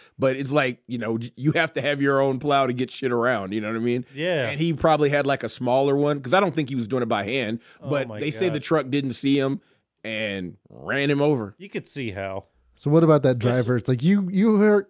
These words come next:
Speaker 2: Yeah, not
Speaker 3: Hawkeye.
Speaker 2: only,
Speaker 1: Oh,
Speaker 2: not
Speaker 1: man.
Speaker 2: only
Speaker 3: You took
Speaker 2: did
Speaker 3: out
Speaker 2: you
Speaker 3: an Avenger, you
Speaker 1: Yeah.
Speaker 3: son of a bitch."
Speaker 1: He better hide, <laughs> 'cause there's gonna be some kind of crazy nerd somewhere <laughs> that'll try to take him out.
Speaker 3: I'm gonna
Speaker 2: Dude,
Speaker 3: hack
Speaker 2: I
Speaker 3: your
Speaker 2: thought it
Speaker 3: Facebook.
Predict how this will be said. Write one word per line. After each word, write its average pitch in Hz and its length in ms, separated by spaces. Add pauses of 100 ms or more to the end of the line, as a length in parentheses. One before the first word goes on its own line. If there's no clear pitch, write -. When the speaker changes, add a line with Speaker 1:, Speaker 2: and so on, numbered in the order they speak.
(140)
Speaker 2:
Yeah, - 40
not 190 300
Speaker 3:
Hawkeye. 160 400
Speaker 2:
only, 190 300
Speaker 1:
Oh, - 80
Speaker 2:
not 208 220
Speaker 1:
man. 208 100
Speaker 2:
only 190 260
Speaker 3:
You 220 60
took 220 80
Speaker 2:
did - 80
Speaker 3:
out 196 160
Speaker 2:
you 196 60
Speaker 3:
an 185 100
Avenger, 180 520
you 160 140
Speaker 1:
Yeah. 143 200
Speaker 3:
son 175 200
of 156 100
a 143 60
bitch." 170 440
Speaker 1:
He 226 100
better 185 240
hide, 147 520
<laughs> - 40
'cause 190 480
there's 240 160
gonna 240 160
be 226 160
some 214 180
kind 214 220
of 165 40
crazy 180 480
nerd 165 300
somewhere 151 400
<laughs> - 0
that'll 160 260
try 131 220
to 147 80
take - 340
him 139 140
out. 127 320
Speaker 3:
I'm 202 160
gonna 180 200
Speaker 2:
Dude, 139 80
Speaker 3:
hack 160 260
Speaker 2:
I 226 60
Speaker 3:
your 151 280
Speaker 2:
thought - 80
it 208 300
Speaker 3:
Facebook. 151 960